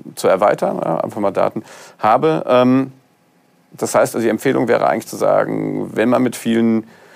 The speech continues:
Daten arbeitet, wenn man große, ähm, zum Beispiel Buchhaltungsmengen und sowas hat, ist es durchaus sinnvoll, mal mit jemandem wie euch zu sprechen, um zu sagen, klar, und vielleicht gibt's dann daraus tatsächlich nochmal ein neues Geschäftsmodell. Äh,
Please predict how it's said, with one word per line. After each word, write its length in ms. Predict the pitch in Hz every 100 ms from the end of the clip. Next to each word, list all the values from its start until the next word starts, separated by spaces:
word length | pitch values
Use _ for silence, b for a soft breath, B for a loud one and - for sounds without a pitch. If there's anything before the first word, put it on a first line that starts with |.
| B B _
Daten 300 | 101 107 110
arbeitet, 400 | - 104 110 98
wenn 120 | 107
man 120 | 110
große, 560 | 101 107 110 113 110 104
ähm, 500 | 98 101 104 101 90 -
zum 120 | 101
Beispiel 140 | 95
Buchhaltungsmengen 640 | 95 101 98 98 - 98 98
und 80 | 90
sowas 180 | 95
hat, 100 | 110
ist 280 | - - -
es 60 | -
durchaus 240 | 131 123
sinnvoll, 280 | 120 123 117
mal 180 | 110 110
mit 140 | 107
jemandem 280 | 107 107 104
wie 40 | -
euch 140 | -
zu 80 | -
sprechen, 320 | - 117 160 - _ _ _ _ _ _ _ _
um 80 | 123
zu 80 | -
sagen, 160 | 113 113
klar, 240 | 120 120
und 220 | 131 - _
vielleicht 280 | - 117 113
gibt's 160 | 110 -
dann 80 | 110
daraus 260 | 101 104
tatsächlich 300 | 107 110 101
nochmal 180 | 101 98
ein 60 | 101
neues 260 | 107 -
Geschäftsmodell. 600 | - 117 - - 101
Äh, 20 | 87